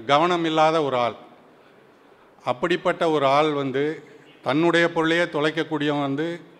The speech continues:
வழியில ஒரு கொலுசை கண்டெடுக்கிறான். அந்த கொலுசு அவர் சொல்றார், கல்வெள்ளி கொலுசுங்கிறார். அந்த கல்வெள்ளி அப்படின்னா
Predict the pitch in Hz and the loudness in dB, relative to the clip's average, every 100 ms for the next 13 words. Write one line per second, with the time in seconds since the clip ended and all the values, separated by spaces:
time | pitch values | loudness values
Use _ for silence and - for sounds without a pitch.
0 | - - _ _ 123 139 160 160 151 135 | -20 -20 _ _ -2 0 2 2 0 -2
1 | 113 - - - - - 147 165 156 160 | -6 -18 -20 -20 -20 -6 -2 0 -2 -4
2 | 131 123 120 107 85 - - - _ _ | -4 -6 -4 -6 -10 -18 -20 -20 _ _
3 | _ _ _ - - - 131 131 147 156 | _ _ _ -20 -20 -10 -8 -4 -4 -2
4 | 160 151 123 143 151 147 151 151 175 170 | -2 -4 -4 -4 -4 -2 -2 0 0 0
5 | 165 160 135 127 - 104 104 95 - - | -2 -4 -4 -6 -10 -10 -10 -12 -20 -20
6 | _ _ _ _ _ _ _ _ _ _ | _ _ _ _ _ _ _ _ _ _
7 | _ _ _ _ 135 123 151 160 170 165 | _ _ _ _ -10 -6 -2 -2 0 0
8 | 160 160 165 165 165 143 135 143 156 156 | 0 -2 -4 -6 -12 -10 -6 -2 0 0
9 | 147 139 | 0 -2